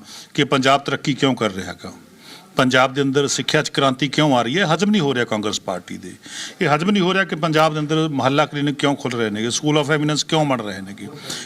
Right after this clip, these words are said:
ਇਹ ਹਜ਼ਮ ਨਹੀਂ ਹੋ ਰਿਹਾ ਕਿ ਪੰਜਾਬ ਦੇ ਅੰਦਰ law and order ਦੀ ਸਥਿਤੀ ਕਿਉਂ ਠੀਕ ਹੋ ਰਹੀ ਆ।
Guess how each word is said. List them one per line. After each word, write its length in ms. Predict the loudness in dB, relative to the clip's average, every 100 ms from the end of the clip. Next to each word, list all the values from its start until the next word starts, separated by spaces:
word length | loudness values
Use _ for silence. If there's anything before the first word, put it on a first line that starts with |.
| 2
ਇਹ 160 | 4 4
ਹਜ਼ਮ 160 | 4
ਨਹੀਂ 100 | 2
ਹੋ 120 | 4
ਰਿਹਾ 100 | 2
ਕਿ 100 | 0
ਪੰਜਾਬ 420 | 0 0 4 4 2
ਦੇ 60 |
ਅੰਦਰ 140 | 0 4
law 340 | 6 6 4
and 120 | 2
order 140 | 0 -2
ਦੀ 100 | -4
ਸਥਿਤੀ 240 | -4 -4
ਕਿਉਂ 220 | 0 0
ਠੀਕ 260 | 0 -4 -4
ਹੋ 80 | -4
ਰਹੀ 180 | -4
ਆ। 100 | -6